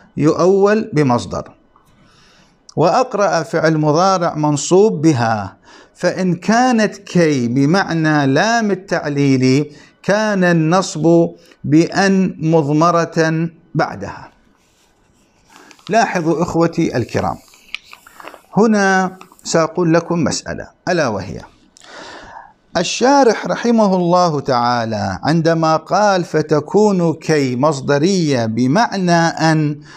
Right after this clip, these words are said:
هو يقصد، نعم، بمعنى أن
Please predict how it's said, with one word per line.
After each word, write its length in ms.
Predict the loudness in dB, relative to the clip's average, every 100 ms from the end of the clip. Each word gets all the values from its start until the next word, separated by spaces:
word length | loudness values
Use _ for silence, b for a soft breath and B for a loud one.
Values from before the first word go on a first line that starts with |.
| B B -2
هو 260 | 2 4
يقصد، 600 | 4 2 0 -2 0 2
نعم، 720 | 4 4 2 0 -2 -4 -8 -10
بمعنى 560 | 0 2 4 2 0 0
أن 560 | 0 0 0 0 -2